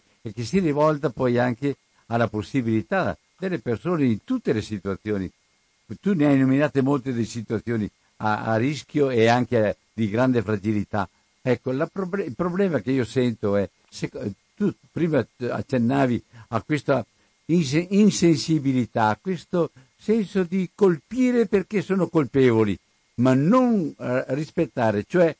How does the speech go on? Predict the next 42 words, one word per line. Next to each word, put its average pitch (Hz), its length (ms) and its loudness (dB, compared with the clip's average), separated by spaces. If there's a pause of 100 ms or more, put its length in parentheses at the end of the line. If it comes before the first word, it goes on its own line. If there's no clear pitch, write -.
(300)
di 185 180 0
identi-, 202 560 2
ide-, 196 180 0
identificare 185 1000 0
le 120 140 0
persone 208 480 -6
con 190 100 -4
lo 160 100 0
sbaglio 151 360 -2
che 143 100 -4
hanno 131 140 -2
fatto. 98 400 -4
Quindi 151 340 -2 (160)
la 165 140 -2
persona 180 500 0
non 147 240 0
è 214 120 4
persona, 107 520 -2 (200)
la 139 120 2
persona 180 480 -2
è 139 80 0
solo 196 340 2
sbaglio. 101 520 0 (480)
Ed 175 160 -2
è 247 60 4
un, 180 200 0
un 156 180 -4
qualche 190 300 -2
cosa 127 280 0
di 117 260 0
estremamente 143 600 0
pericoloso, 127 440 -2
perché 131 300 -2 (120)
sul 139 200 -4
piano 170 280 2
umano 120 400 2 (420)
può 160 120 2
succedere 120 580 0
che 110 200 0
su-, 139 220 -2
uno 123 300 -2
perda 117 380 2